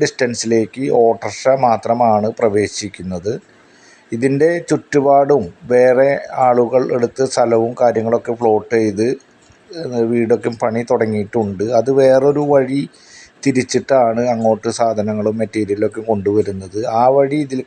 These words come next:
കൂടെ ഏഡാകും എന്നൊക്കെയാണ് പറയുന്നത്. പക്ഷേ പ്രസന്റ് കണ്ടീഷനിൽ ഒരു ഇരുന്നൂറ് മീറ്റർ ദൂരത്തിൽ ഓട്ടോറിക്ഷ മാത്രമാണ്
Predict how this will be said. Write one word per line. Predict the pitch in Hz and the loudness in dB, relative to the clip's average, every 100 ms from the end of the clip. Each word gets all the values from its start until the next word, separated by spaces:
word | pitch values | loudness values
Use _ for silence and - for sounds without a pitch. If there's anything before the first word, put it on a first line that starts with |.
| - | -4
കൂടെ | 123 127 143 - _ - - - - 120 | 0 2 2 0 _ -20 -20 -12 0 4
ഏഡാകും | 127 127 135 127 135 160 - 127 | 4 4 4 4 0 -4 -10 -4
എന്നൊക്കെയാണ് | 127 117 123 127 117 117 127 - | -2 0 2 4 4 0 -2 0
പറയുന്നത്. | 117 110 113 107 101 110 123 | 2 2 0 -2 -4 -4 -4
പക്ഷേ | 113 107 127 127 | -6 0 0 0
പ്രസന്റ് | 123 - 123 135 160 | -2 0 -2 -2 -2
കണ്ടീഷനിൽ | 156 135 131 - 127 123 123 147 226 - _ - - - | -2 -2 -2 -2 -4 -2 -2 -2 -4 -14 _ -20 -20 -6
ഒരു | 131 135 | -2 0
ഇരുന്നൂറ് | 123 127 120 117 127 | 2 0 2 2 0
മീറ്റർ | 131 120 - 120 127 - 120 | 0 -4 0 -2 -2 -8 -2
ദൂരത്തിൽ | 117 110 107 110 107 139 - 113 | 0 2 0 0 0 -2 0 0
ഓട്ടോറിക്ഷ | 110 101 - 117 113 | 0 -4 -2 0 2
മാത്രമാണ് | 107 - 107 110 104 101 | 0 0 0 0 0 -2